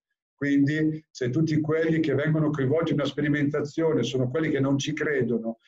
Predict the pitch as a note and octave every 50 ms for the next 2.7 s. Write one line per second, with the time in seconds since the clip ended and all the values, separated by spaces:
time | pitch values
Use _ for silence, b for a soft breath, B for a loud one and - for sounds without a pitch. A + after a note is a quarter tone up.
0 | b b b - B2+ C#3 C3+ - D#3 E3 D#3+ E3 E3+ E3 D#3+ D3+ D3+ C3+ C#3+ C#3
1 | B2 B2+ B2 C3 C3 C3+ C3 B2 B2+ B2+ B2 B2 A#2 A#2 - - - - B2 B2
2 | D#3 D#3 D#3 D3+ C#3 B2 - A#2+ A#2 A#2+ C3 A#2+ A2 G2